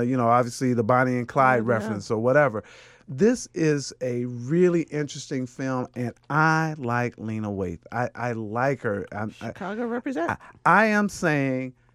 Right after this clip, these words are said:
Speaker 1: absolutely go check this one out. I'm giving it three and a half reels for a couple of reasons. I think that it addresses a lot of issues that we want to talk about and should talk about, uh,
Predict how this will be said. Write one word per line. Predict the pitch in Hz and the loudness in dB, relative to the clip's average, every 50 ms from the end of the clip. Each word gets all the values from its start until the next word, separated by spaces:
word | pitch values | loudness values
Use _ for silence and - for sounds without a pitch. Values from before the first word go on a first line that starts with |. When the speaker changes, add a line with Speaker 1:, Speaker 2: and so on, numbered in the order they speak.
| _ _ _ - | _ _ _ 2
Speaker 1:
absolutely | 156 175 185 190 - - 180 156 143 131 127 135 127 123 - - | 4 4 4 4 2 -2 -4 -2 -2 -2 -2 -2 -4 -6 -6 -2
go | 139 127 120 | 0 0 0
check | - - - 117 110 | 0 0 0 0 0
this | - 113 - - | -2 -6 -6 -4
one | 110 107 | -4 -2
out. | 107 101 - - | -2 -2 -4 -2
I'm | - 135 151 160 151 | -2 -2 0 0 2
giving | 143 156 151 143 135 | 2 2 2 2 2
it | 127 120 117 _ _ _ | 0 -2 -2 _ _ _
three | - 139 151 151 | -6 -4 -2 -2
and | 156 151 | -2 -2
a | |
half | 143 147 147 135 131 127 - 135 | -2 -2 0 0 0 -2 -4 -4
reels | 135 131 127 120 120 117 - | -2 0 0 0 0 -2 -6
for | - - 135 123 120 117 117 - - | -8 -4 -2 2 2 4 2 2 0
a | 107 113 113 | -4 -8 -8
couple | - - - 123 113 - 117 | -6 -4 -4 -4 -4 -4 -6
of | 104 92 | -8 -8
reasons. | 87 82 80 - 87 - - - _ - - - | -10 -12 -12 -14 -16 -18 -18 -20 _ -16 -8 -4
I | 123 127 | -4 -4
think | - - 139 131 120 - | -4 -4 -4 -4 -2 -2
that | 120 113 | 0 0
it | 113 107 101 | 0 0 0
addresses | 101 95 - 131 131 131 - - 131 117 113 - | -2 -2 0 0 0 0 -2 -6 -8 -8 -8 -8
a | - | -6
lot | 104 110 120 120 131 135 | -4 0 2 2 4 2
of | - - | 2 0
issues | 139 139 135 - 139 131 131 127 123 120 | -2 -4 -4 -4 -2 -2 -2 -2 -2 -2
that | 113 104 | -2 -2
we | 98 107 127 135 131 127 120 - - - _ _ _ - | -2 0 0 0 0 0 -2 -4 -8 -20 _ _ _ -12
want | 110 110 131 143 143 143 - | -6 -4 -2 -2 -2 -2 -4
to | - 143 | -8 -6
talk | - - 143 131 127 135 | 0 2 2 2 2 2
about | 123 131 135 135 | 2 2 2 2
and | 147 143 - | 0 -4 -6
should | - - 175 165 - - | -4 -4 -4 -4 -2 -2
talk | 156 127 120 - | -2 -2 -2 -2
about, | 117 117 123 117 110 101 - - - _ - - | -2 -2 0 0 0 0 -4 -8 -20 _ -12 -8
uh, | - 90 - 113 113 117 | -8 -6 -4 -2 -2 -2